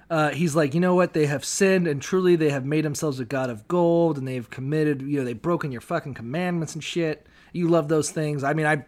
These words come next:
I don't know what happened to them down there, but <laughs> I know you love those commandments. Um,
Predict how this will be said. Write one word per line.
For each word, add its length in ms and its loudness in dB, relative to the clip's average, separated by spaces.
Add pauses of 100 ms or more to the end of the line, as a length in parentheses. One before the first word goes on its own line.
(180)
I 120 4
don't 100 6
know 80 4
what 100 2
happened 280 4
to 40 -2
them 140 -4
down 240 -2
there, 120 -4
but 300 -6 (160)
<laughs> 160 -18
I 120 0
know 200 4
you 140 4
love 240 -2
those 180 -4
commandments. 680 -4 (600)
Um, 380 -2